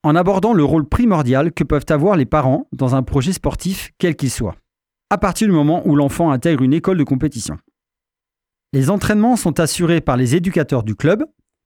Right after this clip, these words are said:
mais lorsqu'une joueuse ou un joueur doivent évidemment pratiquer en compétition, ils ou elles deviennent tributaires des parents,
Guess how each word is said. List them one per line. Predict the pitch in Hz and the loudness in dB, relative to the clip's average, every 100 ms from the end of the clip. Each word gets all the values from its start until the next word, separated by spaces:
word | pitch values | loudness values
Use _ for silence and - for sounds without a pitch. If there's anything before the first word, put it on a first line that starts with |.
| - | -6
mais | 113 | 0
lorsqu'une | 180 269 - 233 | 2 0 2 2
joueuse | 180 202 196 139 123 - | 2 2 2 0 -2 -2
ou | 160 | 0
un | 165 | 0
joueur | 135 165 160 123 | 2 2 2 0
doivent | 113 135 - | 0 0 0
évidemment | 175 165 160 160 151 | -2 0 0 2 0
pratiquer | 131 180 - 160 160 | 0 -4 -4 -2 0
en | 117 | 0
compétition, | 175 180 208 135 - 123 - _ _ _ | -2 -2 -2 -4 -4 -4 -8 _ _ _
ils | - 294 | 0 4
ou | 233 | 4
elles | 160 190 | 4 2
deviennent | 165 143 139 | 2 2 0
tributaires | - 202 151 185 170 | 0 -2 0 0 0
des | 135 | 0
parents, | 123 113 - | 0 -2 -2